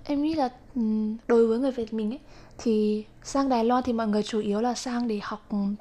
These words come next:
tiếng, học tiếng nhiều, vừa học vừa làm. Thì bi-, bởi vì là học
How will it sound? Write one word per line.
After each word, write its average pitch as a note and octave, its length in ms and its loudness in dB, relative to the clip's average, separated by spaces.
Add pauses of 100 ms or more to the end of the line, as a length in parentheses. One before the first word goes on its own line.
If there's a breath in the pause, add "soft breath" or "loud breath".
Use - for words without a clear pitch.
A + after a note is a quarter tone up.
tiếng, G#3+ 260 4 (200)
học G#3+ 200 -4
tiếng G#3+ 260 4
nhiều, A3+ 200 -2 (120)
vừa A#3 80 2
học G#3+ 180 0
vừa G#3+ 160 2
làm. G3+ 260 -2 (300)
Thì A3 380 2 (460 loud breath)
bi-, D4+ 120 2 (360)
bởi B3 140 8
vì A#3 160 2
là A3+ 140 2
học A#3 120 -10